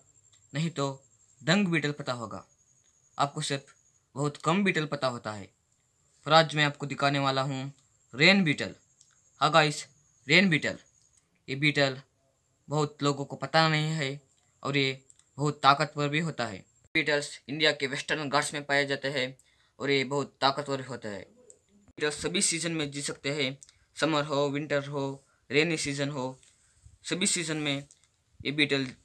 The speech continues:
जी सकते हैं। गाइस, इस वीडियो का एंड में हम रेन बीटल का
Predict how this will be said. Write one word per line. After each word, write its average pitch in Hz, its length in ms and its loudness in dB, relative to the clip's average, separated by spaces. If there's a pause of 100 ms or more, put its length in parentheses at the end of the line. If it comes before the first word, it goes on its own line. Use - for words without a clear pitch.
(280)
जी 127 180 -4
सकते 139 300 -6
हैं। 95 180 -14 (300)
गाइस, 156 280 0 (420)
इस - 180 -8
वीडियो 147 220 2
का 143 160 2
एंड 151 260 2
में 143 280 -2 (300)
हम 139 160 -4
रेन 151 260 2
बीटल 139 280 -2
का 127 220 -2